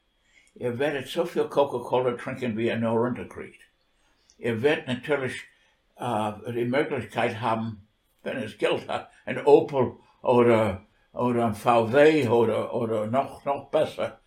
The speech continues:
Aber hier höchstens ein Trabi äh, wenn er erst, wenn, wenn, wenn,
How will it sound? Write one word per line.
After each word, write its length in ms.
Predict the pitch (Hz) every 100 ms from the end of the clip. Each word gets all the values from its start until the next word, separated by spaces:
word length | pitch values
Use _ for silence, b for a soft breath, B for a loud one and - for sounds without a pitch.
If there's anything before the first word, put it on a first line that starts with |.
| b b b b -
Aber 180 | 117 -
hier 460 | 139 139 127 - _ _
höchstens 480 | - 143 - 131 120
ein 100 | 120
Trabi 640 | - 123 120 131 127 - _ _ _ _ _ _ _ _ _ - _ -
äh, 720 | 113 104 104 101 98 92 95 113
wenn 160 | 127
er 240 | 120 117 123
erst, 400 | 127 - - -
wenn, 520 | - 107 104 131 127
wenn, 300 | 135 113 123
wenn, 320 | 139 123